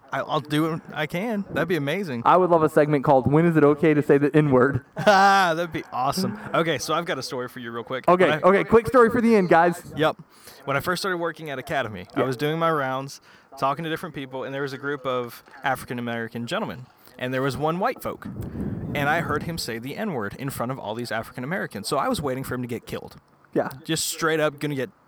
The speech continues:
Speaker 1: dead.
Speaker 2: And you're
Speaker 1: That's
Speaker 2: just
Speaker 1: it.
Speaker 2: gonna watch. You're not even gonna jump in, try to help
Speaker 1: Nope.
Speaker 2: the brother.
Speaker 1: Nope, because if I help him, I will die too.
Speaker 2: You're gonna
Speaker 1: And
Speaker 2: get
Speaker 1: I
Speaker 2: killed
Speaker 1: don't wanna
Speaker 2: too.
Speaker 1: deal with
Speaker 2: That's
Speaker 1: it.
Speaker 2: right.
Speaker 1: So he didn't get killed.
Speaker 2: He was impervious.
Speaker 1: Yeah. And it was weird. So I pulled him aside and said, "How did you do that?" And he goes, "I have my N-word card."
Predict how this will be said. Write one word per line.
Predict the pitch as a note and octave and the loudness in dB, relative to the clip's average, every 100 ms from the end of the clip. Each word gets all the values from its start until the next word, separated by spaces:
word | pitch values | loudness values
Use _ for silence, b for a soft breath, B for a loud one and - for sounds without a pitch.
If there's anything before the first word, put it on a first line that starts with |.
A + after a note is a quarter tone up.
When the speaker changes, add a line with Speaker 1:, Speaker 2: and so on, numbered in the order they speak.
| B2 | -10
Speaker 1:
dead. | B2 - | -10 -4
Speaker 2:
And | - | 2
you're | E3+ | 6
Speaker 1:
That's | G#3 | 6
Speaker 2:
just | G3+ | 4
Speaker 1:
it. | F#3+ | 4
Speaker 2:
gonna | D#3 | 6
watch. | D#3+ B2 | 4 2
You're | G3+ | 2
not | G3 | 4
even | F#3 | 4
gonna | F3+ D3+ | 2 2
jump | C3+ E3 E3+ | 4 4 6
in, | D#3+ | 4
try | C#3+ | 6
to | D3 | 6
help | C4+ | 6
Speaker 1:
Nope. | - | 6
Speaker 2:
the | |
brother. | C3 B2 A2 - - | 4 2 2 -8 -6
Speaker 1:
Nope, | E3 G3 | -4 -2
because | D#3 D#3+ | -2 -4
if | D#3+ | 0
I | G3 | 0
help | F#3+ G3 E3 | 0 -2 -2
him, | F#3 F#3 F#3 - | -4 -4 -6 -8
I | C#3+ C#3+ | -4 -4
will | C#3 | -4
die | B2+ A2+ | -8 -8
too. | - | 0
Speaker 2:
You're | D3+ | 2
gonna | E3 D3+ | 2 0
Speaker 1:
And | |
Speaker 2:
get | C3+ | 0
Speaker 1:
I | |
Speaker 2:
killed | D#3+ C3+ | 2 2
Speaker 1:
don't | |
wanna | - C3 | 2 -2
Speaker 2:
too. | |
Speaker 1:
deal | A#2+ | -2
with | G#2+ G2+ | -8 -4
Speaker 2:
That's | B2+ G#2 | -4 -6
Speaker 1:
it. | |
Speaker 2:
right. | B B B B B B B B _ | B B B B B B B B _
Speaker 1:
So | F3 F3 | -6 -4
he | F#3 | -2
didn't | G#3+ A3 | -4 -4
get | G#3+ | -4
killed. | F#3+ A3 - - - | -4 -8 -10 -20 -8
Speaker 2:
He | - | 0
was | E3+ D3+ | 2 2
impervious. | A#2+ G#3 C#3 G2+ - - - - | 4 2 2 -8 -14 -18 -20 -14
Speaker 1:
Yeah. | - F#3+ F#2 - - - | -10 -10 -10 -14 -18 -6
And | D#3+ | -2
it | |
was | F3 D#3+ | -2 -2
weird. | E3+ A#3 - | -2 -4 -4
So | |
I | C#3 | -6
pulled | C#3 G#3+ | -4 -6
him | |
aside | F#3+ - G3+ | -4 -4 -4
and | C3 | -6
said, | A3+ | -8
"How | - G#3+ | -8 -8
did | B3+ G#3+ | -8 -10
you | D#3+ | -10
do | C#3 A3+ | -8 -8
that?" | A#3 B1 - - - - - - - | -8 -12 -14 -20 -20 -20 -20 -20 -8
And | D3 D3+ | -4 -2
he | E3 | -2
goes, | D3 - | -4 -4
"I | C3+ | -6
have | D3 D3 | -4 -4
my | C3+ B2 | -4 -6
N-word | C3+ D3+ - | -6 -8 -8
card." | - - - | -8 -10 -12